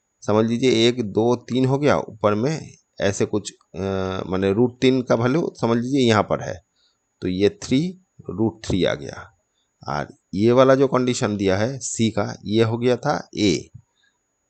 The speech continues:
और यहाँ पर जो आएगा ये एक, माने यहाँ पर तीन आ गया, ये थ्री है, तो के कहाँ पर आएगा, माने ये तो थ्री हो गया, तो के पॉजिटिव या नेगेटिव अगर होता है, पॉजिटिव होने से ऊपर जाएगा, नेगेटिव होने से नीचे आएगा। तो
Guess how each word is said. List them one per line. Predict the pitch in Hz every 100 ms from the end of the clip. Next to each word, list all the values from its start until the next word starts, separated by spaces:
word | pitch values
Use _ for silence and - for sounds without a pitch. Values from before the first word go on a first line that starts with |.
| _ _
और | - 76 73 -
यहाँ | - 107
पर | 117 127
जो | 127 131
आएगा | 120 123 147 - -
ये | 92 104 110 80 104
एक, | 117 - _ 110 -
माने | 101 98
यहाँ | 101 110
पर | 107 117 113 - -
तीन | 120 127
आ | 120
गया, | 127 143 165 127 - -
ये | 110 113 - -
थ्री | 113 131
है, | 135 165 - _ _ _
तो | 95 - -
के | 127 135
कहाँ | 131 131
पर | 110 80
आएगा, | 73 71 76
माने | 87 92
ये | 85 110
तो | 117 131
थ्री | - -
हो | 113 85
गया, | 73 57 - _ _ _
तो | 82 - _
के | - 131 131
पॉजिटिव | 107 107 127 139 -
या | 117
नेगेटिव | 117 110 117 127 123
अगर | 117
होता | 110 107
है, | 107
पॉजिटिव | - 101 113 120 123
होने | 127
से | 120
ऊपर | 120 127
जाएगा, | 127 131 156
नेगेटिव | 151 104 104 110
होने | 120 117
से | 131
नीचे | 107 92
आएगा। | 65 57 - _ _ _ _ _
तो | -